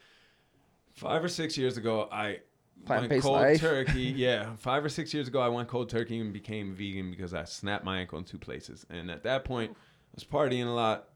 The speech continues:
Speaker 1: I loved chicken wings and pepperoni pizza and chi-, Philly cheesesteaks and chicken cheesesteaks. And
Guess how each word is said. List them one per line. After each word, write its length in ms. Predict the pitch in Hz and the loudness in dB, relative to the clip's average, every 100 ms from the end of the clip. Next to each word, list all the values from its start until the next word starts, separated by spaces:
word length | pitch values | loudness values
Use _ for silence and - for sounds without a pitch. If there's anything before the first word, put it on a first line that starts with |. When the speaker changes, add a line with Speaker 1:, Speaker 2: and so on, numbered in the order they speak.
| _ | _
Speaker 1:
I 60 | - | -8
loved 440 | 101 110 107 107 - _ | -2 0 0 -4 -20 _
chicken 280 | - 131 123 | -8 -4 -2
wings 380 | 123 120 120 104 | -2 -2 -4 -6
and 180 | 87 92 | -8 -6
pepperoni 420 | 123 123 120 120 | -4 -2 -2 -2
pizza 580 | 120 120 - 117 110 98 | -4 -4 -2 0 0 -2
and 480 | 95 92 92 92 90 - - - | -4 -4 -2 -2 -6 -10 -20 -4
chi-, 140 | - 135 | -2 -2
Philly 320 | - 151 123 | -4 -4 -2
cheesesteaks 680 | 113 131 113 - 113 110 107 | -2 -2 -2 2 4 4 0
and 100 | - | -4
chicken 220 | 139 127 | -2 -2
cheesesteaks. 640 | 113 123 113 120 117 110 104 | -2 -4 -4 -2 0 -2 -6
And 180 | 95 | -10